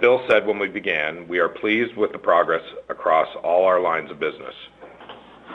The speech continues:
The organic growth prospects of the I F M business are significant,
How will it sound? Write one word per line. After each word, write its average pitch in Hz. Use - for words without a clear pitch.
The 92
organic 101
growth 104
prospects 92
of 80
the 76
I 85
F 87
M 80
business 78
are 78
significant, 78